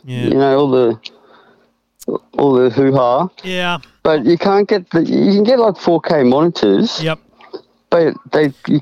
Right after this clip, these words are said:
Speaker 2: can't get the T V.
Speaker 1: No, I think the reason is 'cause you sit closer to a monitor, right? So people think,
Speaker 2: Yeah.
Speaker 1: uh, think of a monitor as the thing that you sit, you know, forty centimeters away from, whereas a T V you would normally be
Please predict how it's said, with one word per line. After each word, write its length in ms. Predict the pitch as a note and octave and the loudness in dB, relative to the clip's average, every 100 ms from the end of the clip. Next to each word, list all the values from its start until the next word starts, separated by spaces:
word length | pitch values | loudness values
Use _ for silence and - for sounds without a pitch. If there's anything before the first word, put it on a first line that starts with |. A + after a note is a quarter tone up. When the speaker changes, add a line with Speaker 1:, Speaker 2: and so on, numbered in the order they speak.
| - | 0
Speaker 2:
can't 320 | D#3+ D3+ C#3 | -2 0 0
get 160 | C#3 - | -2 0
the 100 | D3 | 0
T 200 | - C3+ | 2 2
V. 340 | E3 - - G#2+ | 2 0 -4 -8
Speaker 1:
No, 80 | E3 | -10
I 60 | D3+ | -6
think 180 | C4 | -4
the 80 | G#3 | -2
reason 300 | D#3+ F3+ E3 | -2 -2 -4
is 120 | D#3 - | -6 -6
'cause 160 | D#3 | -8
you 60 | D3 | -8
sit 360 | - G#3+ G#3+ | -8 -8 -8
closer 320 | - D#3+ D3 D#3 | -6 -6 -4 -6
to 80 | |
a 80 | C3+ | -8
monitor, 320 | B2 B2+ - - _ _ | -8 -10 -10 -16 _ _
right? 260 | C#3 D3 E3+ | -10 -10 -10
So 180 | - C#3+ | -8 -6
people 460 | E3+ F3+ F3 D#3+ | -6 -6 -4 -6
think, 260 | C3+ E3 - | -6 -6 -4
Speaker 2:
Yeah. 100 | - - - | -6 -6 -14
Speaker 1:
uh, 480 | C3+ A#2+ A#2+ A#2+ B2 | -10 -8 -8 -10 -12
think 180 | - E3 | -12 -8
of 80 | C#3+ | -6
a 60 | C#3 | -6
monitor 400 | C#3 D3+ - C3+ | -6 -6 -6 -8
as 140 | A#2+ | -8
the 80 | C#3 | -12
thing 180 | D3+ C#3 | -10 -10
that 80 | |
you 100 | C3+ | -10
sit, 220 | C3 E3 D3 | -10 -10 -10
you 80 | D3+ | -12
know, 80 | B2 | -12
forty 260 | - D#3 C3 | -8 -6 -6
centimeters 400 | D3 C3 B2+ B2 | -8 -8 -8 -8
away 240 | B2+ D#3+ | -6 -8
from, 220 | - A#2+ | -10 -12
whereas 200 | B2+ C3+ | -8 -10
a 60 | C#3 | -8
T 220 | F#3+ D#3+ | -6 -6
V 140 | D#3+ | -6
you 140 | D#3 C3+ | -6 -8
would 80 | C#3 | -8
normally 280 | C#3 C3+ | -8 -8
be 200 | C3 C3+ | -8 -10